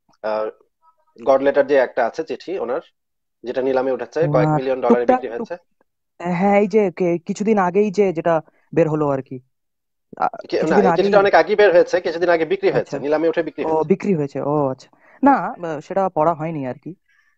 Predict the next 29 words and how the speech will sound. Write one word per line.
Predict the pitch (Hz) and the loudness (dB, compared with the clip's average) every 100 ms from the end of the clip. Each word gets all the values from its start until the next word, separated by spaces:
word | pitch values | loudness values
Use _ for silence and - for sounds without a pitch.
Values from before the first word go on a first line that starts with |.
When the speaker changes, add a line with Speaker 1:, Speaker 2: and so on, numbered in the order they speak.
| _ - | _ -4
Speaker 2:
তা | 220 | 0
Speaker 1:
আচ্ছা, | 226 | 2
Speaker 2:
তার | 220 233 | 4 4
Speaker 1:
এই | |
Speaker 2:
আগে | 226 | 4
Speaker 1:
চিঠিতে | 254 233 | 2 2
Speaker 2:
টুকটাক | 220 202 | 4 4
Speaker 1:
উনি | 190 | 6
Speaker 2:
কিছু | 190 247 | 4 2
Speaker 1:
লিখেছেন, | 240 165 | 2 0
Speaker 2:
চিঠি | 220 233 220 | 0 -4 -2
পড়া, | 185 170 160 143 _ _ 147 - - | 0 0 -4 -10 _ _ -20 -20 -12
হ্যাঁ, | 147 135 | -10 -10
হ্যাঁ, | 131 _ - | -14 _ -8
Speaker 1:
এই | 156 | -2
Speaker 2:
বলুন। | |
Speaker 1:
চিঠিতে | 180 180 190 | -2 0 2
উনি | 190 | 2
লিখেছেন, | 185 170 170 | 2 2 2
আমি | 160 | 2
আপনাকে | 151 156 | 2 0
পড়ে | 160 180 | 2 0
শোনাচ্ছি। | 170 131 - 160 | 0 -2 -4 -6
এই | 151 | -6
চিঠিতে | 160 156 165 | -6 -6 -4
উনি | 156 | -2
লিখেছেন, | 151 135 - 180 220 _ _ _ | -2 -4 -4 -6 -6 _ _ _
"প্রিয় | - 196 208 | 4 6 6
গুডকিন্ড, | - - 131 190 - 165 120 | 2 -10 -6 -4 -2 -2 -2